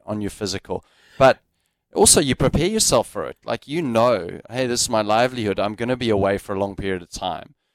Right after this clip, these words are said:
So you, you do, um, you prepare yourself for it. But players like Williamson, Boult, Southey, Mitchell now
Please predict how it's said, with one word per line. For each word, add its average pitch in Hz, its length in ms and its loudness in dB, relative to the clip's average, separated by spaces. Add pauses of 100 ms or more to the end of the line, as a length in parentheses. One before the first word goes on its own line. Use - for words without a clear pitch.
(160)
So 127 200 2
you, 127 440 0
you 120 260 -2
do, 135 420 -2
um, 107 520 -2 (120)
you 107 60 -16
prepare 107 340 -4
yourself 123 380 0
for 73 180 -8
it. 73 140 -8
But 117 140 -8 (100)
players 151 340 2
like 107 220 0
Williamson, 110 800 -4 (500)
Boult, 110 380 4
Southey, 113 960 0 (220)
Mitchell 135 400 2
now 123 480 2